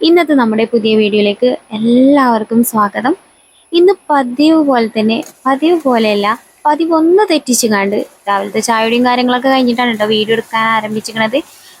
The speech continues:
അപ്പോൾ ഇത് ചെറുപയർ രാവിലെ വെള്ളത്തിലിട്ടതിന് ട്ടോ. അപ്പോൾ അത് കഴുകി കൊണ്ടുവന്നിക്കണ്. ഇന്നിപ്പോൾ ഉച്ചക്ക് ചെറുപയർ ചോറാണ് ട്ടോ വെക്കണത്. അപ്പം അത് കുക്കറിൽ ഇടാന്ന് വിചാരിച്ചു.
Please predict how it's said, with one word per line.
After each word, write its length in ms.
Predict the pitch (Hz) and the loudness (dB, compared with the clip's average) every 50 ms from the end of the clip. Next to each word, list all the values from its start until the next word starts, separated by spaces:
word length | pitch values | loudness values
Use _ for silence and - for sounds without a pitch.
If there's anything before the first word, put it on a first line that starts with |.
| _ - | _ -8
അപ്പോൾ 200 | - 240 285 302 | -4 0 0 0
ഇത് 140 | 311 285 330 | 2 2 2
ചെറുപയർ 600 | 294 320 320 285 247 233 226 214 208 208 208 214 240 - - - - 247 | 0 2 0 2 2 0 0 0 0 0 0 0 -2 -2 -6 -4 -2 0
രാവിലെ 380 | 240 226 220 220 226 240 269 269 | 0 2 0 0 2 2 2 2
വെള്ളത്തിലിട്ടതിന് 680 | 247 220 202 208 214 226 208 - 208 202 208 202 202 196 190 | 0 -2 -2 -2 -2 -2 -2 -2 -2 -2 0 0 0 0 -2
ട്ടോ. 100 | 190 190 - - - - - - | -4 -6 -6 -10 -20 -20 -10 -8
അപ്പോൾ 140 | - - 330 | -2 0 0
അത് 120 | 311 311 | 0 0
കഴുകി 300 | 330 339 311 277 254 254 | 0 0 0 2 0 0
കൊണ്ടുവന്നിക്കണ്. 580 | 240 - 233 220 208 202 202 190 - 202 208 220 - _ - | 0 -2 -2 -2 -2 -2 -4 -4 -4 -4 -4 -6 -6 _ -2
ഇന്നിപ്പോൾ 420 | 214 220 233 262 247 - 233 240 269 - _ _ _ - | 0 2 2 2 2 0 -4 -4 -4 -8 _ _ _ -10
ഉച്ചക്ക് 400 | 214 - - - 196 - 240 233 - | -8 -8 -6 -8 -4 -4 -4 -2 0
ചെറുപയർ 420 | 226 208 196 196 196 196 196 196 208 | 0 0 0 2 0 0 0 -2 -2
ചോറാണ് 480 | 202 208 202 202 214 220 214 208 196 196 | -2 -2 0 0 0 0 -2 -2 -4 -4
ട്ടോ 120 | 196 196 202 | -2 -2 -2
വെക്കണത്. 380 | 196 - 196 196 196 196 220 269 - - - - - _ _ _ _ _ - - _ - 262 262 | -2 -4 -6 -6 -2 -2 -2 -2 -4 -8 -16 -20 -20 _ _ _ _ _ -20 -20 _ -8 -6 -6
അപ്പം 260 | 247 - 285 277 277 277 - - | -4 -2 -2 -2 -2 -2 -2 -4
അത് 160 | 269 247 294 339 - - _ _ | -2 0 -2 -2 -2 -6 _ _
കുക്കറിൽ 380 | 277 262 - - 269 254 262 294 320 | -2 -2 -2 -2 -2 0 2 2 2
ഇടാന്ന് 260 | 277 240 226 226 233 | 2 2 0 0 0
വിചാരിച്ചു. 380 | 233 220 214 208 196 - - 247 | 0 2 0 -2 -2 -2 -2 -4